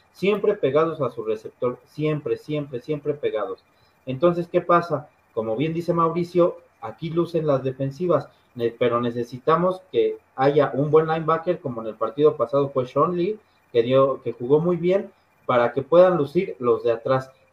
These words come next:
Tengo muchas dudas. Ahorita, eh, la noticia del día fue que Brandon Carr está activado para jugar el día de mañana, o sea, va, va, de, va a ser parte de los cincuenta y tres y va a estar en el campo. Quiero pensar que entonces, este, no hay tanta confianza en Darien Thompson.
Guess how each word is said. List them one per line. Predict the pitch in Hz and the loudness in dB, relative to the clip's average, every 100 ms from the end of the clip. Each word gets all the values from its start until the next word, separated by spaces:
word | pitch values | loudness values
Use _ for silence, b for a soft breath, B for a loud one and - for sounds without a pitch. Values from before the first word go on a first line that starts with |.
| - | 0
Tengo | 175 185 | 2 2
muchas | 180 180 165 | 0 0 0
dudas. | 147 180 196 196 - | 0 4 4 4 0
Ahorita, | 123 143 170 185 170 143 123 | 2 2 2 4 4 4 4
eh, | 120 117 113 | 6 6 4
la | 120 117 | 2 0
noticia | 120 - 151 165 | 0 -6 -2 4
del | 156 147 | 4 2
día | 160 165 170 | 0 0 2
fue | 151 143 | 2 2
que | 147 139 120 113 b b _ | 2 2 4 2 b b _
Brandon | 143 165 170 160 | 4 4 4 0
Carr | 160 160 | 2 2
está | 156 - | 2 2
activado | - - 131 131 156 185 | -2 0 2 4 4 2
para | 131 113 107 107 - | 0 0 0 -2 -4
jugar | 123 120 139 | -6 0 0
el | 135 | 2
día | 127 127 | 0 0
de | 127 | 0
mañana, | 113 110 120 147 156 | -4 -12 -12 -10 -10
o | 120 | -6
sea, | 135 | -2
va, | 131 135 - | 0 0 -2
va, | 127 127 123 120 113 _ _ _ _ _ | -4 -2 0 0 -2 _ _ _ _ _
de, | 127 127 123 120 120 - | -2 2 4 2 0 -2
va | 143 | -2
a | |
ser | 143 151 143 | 2 0 2
parte | 143 139 | 0 2
de | 131 | -2
los | 110 - | -2 -8
cincuenta | 110 110 107 110 | -8 -6 -4 -6
y | |
tres | 110 170 180 | -2 -2 -2
y | 131 | -4
va | 123 | -4
a | |
estar | - 131 | -2 -4
en | 123 | -4
el | 113 | -4
campo. | 151 156 - - _ _ _ | 0 0 -2 -8 _ _ _
Quiero | - 143 - | 4 6 8
pensar | 151 143 151 151 | 4 4 0 0
que | 135 | -4
entonces, | 120 135 131 135 - | 0 0 0 -4 -4
este, | 107 - 110 | -6 -4 -4
no | 123 | 0
hay | 143 | 2
tanta | 147 143 147 - | 2 2 2 0
confianza | 113 139 139 143 | -4 -2 -2 -2
en | 135 | -2
Darien | 131 131 123 | -2 -2 -2
Thompson. | - 170 208 233 | 0 0 0 -2